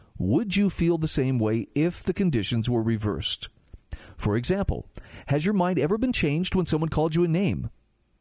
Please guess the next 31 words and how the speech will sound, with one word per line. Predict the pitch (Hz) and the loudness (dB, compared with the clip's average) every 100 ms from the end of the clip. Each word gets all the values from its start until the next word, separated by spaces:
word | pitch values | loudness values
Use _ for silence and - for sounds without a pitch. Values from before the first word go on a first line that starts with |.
| _ _ - | _ _ -4
Did | 107 | -2
that | 107 | 0
open | 117 120 135 | 0 2 2
your | 127 | 2
mind | 123 139 | 2 0
up | 160 | 0
to | 156 | 2
their | 139 147 | 2 2
way | 147 | 2
of | 143 | 2
thinking? | - 135 190 226 - 165 | 0 0 0 -4 -6 -4
Did | 139 120 | -2 2
you | |
ever | 170 196 | 2 2
think | 180 190 | 0 0
to | |
yourself, | 185 160 226 - | 0 2 0 0
"Oh, | 311 294 | 2 4
gee, | 120 160 269 | 2 2 4
that | 170 233 | 2 2
person | 214 208 151 | 0 2 2
thinks | 147 180 | 2 2
I'm | 180 | 0
stupid. | - - 294 110 - - - | 0 2 2 2 -4 -8 -6
I | - 139 | 0 2
better | 120 135 | 4 4
listen | 185 254 196 | 2 2 0
to | 156 | 2
them"? | 95 69 - - _ _ _ _ - | 0 -2 -8 -14 _ _ _ _ -10
Probably | - 226 156 | 0 2 2
not. | 113 69 - | 0 -2 -10